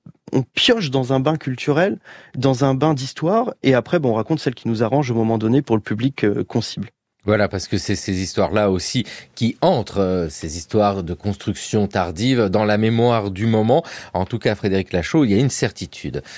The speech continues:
Speaker 2: À beaucoup de personnages, beaucoup de déplacements, d'alliances, mais l'empire, et je mets des guillemets empire, Plantagenet, fonctionne. C'est-à-dire que, euh, Richard Cœur de Lion est en croisade.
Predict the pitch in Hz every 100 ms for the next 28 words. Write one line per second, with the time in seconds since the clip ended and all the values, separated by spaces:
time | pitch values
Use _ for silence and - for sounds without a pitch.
0 | - 117 139 143 - 139 139 120 123 110
1 | 107 113 120 104 - - - 98 113 117
2 | 131 127 107 85 120 - 110 - 104 104
3 | 104 104 101 110 104 104 101 113 160 -
4 | - _ - 107 127 170 - _ _ _
5 | _ _ - 101 131 135 147 143 85 82
6 | 101 98 98 98 104 101 101 - 110 95
7 | 117 104 104 92 104 123 _ - - 98
8 | - 69 64 - - - 117 139 120 -
9 | 135 101 - - 131 110 104 104 104 147
10 | - 151 135 143 120 127 120 127 135 131
11 | 123 - 147 135 135 - - 120 110 127
12 | 180 170